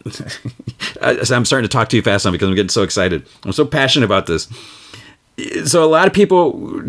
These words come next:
unfortunately, gave Matt, like, such a hard time because he wasn't Tom. Tom wasn't in a band. He, that, that, that's just the, how it was. He didn't, well, didn't wanna be in it. You know, long story. I won't get into it.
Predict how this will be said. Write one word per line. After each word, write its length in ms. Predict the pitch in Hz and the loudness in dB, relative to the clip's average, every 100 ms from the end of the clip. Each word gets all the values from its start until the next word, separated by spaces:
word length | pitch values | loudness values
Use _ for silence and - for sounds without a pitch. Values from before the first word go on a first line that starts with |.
| 107 98 98 - | -6 -6 -8 -2
unfortunately, 640 | 143 131 196 190 185 147 107 | 0 0 0 0 2 0 0
gave 400 | 143 151 156 143 | 0 2 2 2
Matt, 320 | 139 131 120 | 2 2 2
like, 200 | 113 - | 0 0
such 180 | 147 - | -2 0
a 60 | |
hard 240 | 135 131 123 | 0 0 0
time 260 | 113 123 | 0 2
because 380 | 113 - 117 - - - | 2 0 -2 -2 -12 -10
he 160 | - 135 | -2 2
wasn't 320 | 120 107 101 | 2 0 -2
Tom. 280 | 123 85 - _ _ _ _ _ - - | -2 -4 -6 _ _ _ _ _ -20 -10
Tom 200 | - 220 | -2 0
wasn't 240 | 233 202 202 | 2 2 2
in 80 | 175 | 2
a 60 | |
band. 320 | 190 135 87 - _ | 2 0 -4 -10 _
He, 300 | - 147 156 - | -12 -8 -8 -6
that, 220 | 156 143 | -2 0
that, 260 | 170 - | 0 -2
that's 340 | - 151 165 160 | -8 -2 0 2
just 360 | 175 - - | 0 -2 -6
the, 140 | 151 135 | -2 0
how 200 | 156 156 | 2 4
it 40 | |
was. 180 | 160 131 | 4 2
He 160 | 123 143 | 2 2
didn't, 500 | 143 - 131 135 135 | 2 -4 -4 -2 0
well, 220 | 139 143 | 0 2
didn't 360 | 147 139 117 | 0 -2 -4
wanna 200 | 135 135 | 0 2
be 120 | 131 127 | 2 0
in 40 | |
it. 140 | 78 _ _ _ _ _ _ _ - | -4 _ _ _ _ _ _ _ -6
You 160 | 123 | -2
know, 80 | 104 | -2
long 360 | 107 117 127 123 | -2 0 0 2
story. 200 | 123 92 | 2 2
I 40 | |
won't 440 | 101 107 113 120 113 | 0 0 0 0 2
get 140 | 123 | 0
into 260 | 117 107 | 2 0
it. 100 | 76 | -2